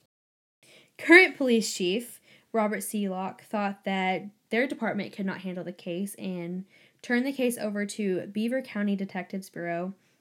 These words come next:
to conduct further investigation. Most of the police force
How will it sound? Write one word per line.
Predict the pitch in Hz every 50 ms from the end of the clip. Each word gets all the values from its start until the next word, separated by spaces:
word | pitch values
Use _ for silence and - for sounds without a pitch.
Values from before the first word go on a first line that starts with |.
| _ _ _ _ _
to | - - 226 214 208 208 208 190 - - - _
conduct | - - 220 190 170 165 -
further | - - 190 180 185
investigation. | - 190 190 170 175 - - 185 180 - - 196 - - - 226 226 - _ _ _ _ _ _ _ _ _ _ _ _ _ _ _ _ _ _ _ _ _ -
Most | 226 220 220 233 233 -
of | - 220 220 208
the | 208 208
police | 208 - 220 214 214 -
force | - 202 196 190 196 226 226 - -